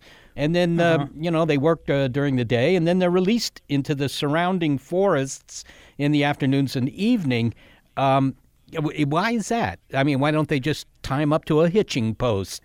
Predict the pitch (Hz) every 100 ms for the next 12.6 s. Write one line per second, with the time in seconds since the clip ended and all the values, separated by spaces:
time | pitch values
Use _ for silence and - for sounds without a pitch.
0 | - 160 190 165 170 170 160 147 - 165
1 | - 147 151 196 220 208 202 233 185 180
2 | 170 170 139 - 170 160 143 131 - 151
3 | 139 135 143 131 139 165 165 135 165 147
4 | 139 131 139 131 156 156 147 131 127 -
5 | 139 139 131 131 123 - - - - -
6 | 185 - 175 202 247 190 165 151 135 139
7 | 131 135 131 135 - 135 - - 131 127
8 | 151 147 - 156 165 170 151 135 127 143
9 | 143 139 127 - - - - _ _ 165
10 | 156 147 139 147 165 170 147 147 - 143
11 | 123 139 131 135 - 139 135 139 139 123
12 | - 147 139 139 131